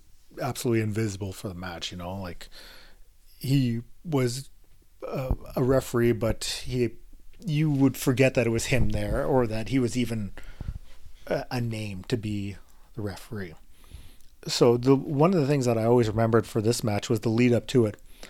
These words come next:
and the part where Bryan said that, you know, some wrestlers, as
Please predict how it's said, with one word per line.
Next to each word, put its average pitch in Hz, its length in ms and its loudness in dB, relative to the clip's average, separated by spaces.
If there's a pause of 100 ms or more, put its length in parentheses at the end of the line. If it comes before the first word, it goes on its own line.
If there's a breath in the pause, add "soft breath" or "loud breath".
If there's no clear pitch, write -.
(420 loud breath)
and 113 580 2 (480)
the 117 680 2 (840 soft breath)
part 123 260 4
where 117 280 4
Bryan 113 720 0 (540)
said 110 340 -2
that, 110 260 -4
you 127 40 -2
know, 107 460 0 (800)
some 117 260 2
wrestlers, 110 520 2
as 104 340 -2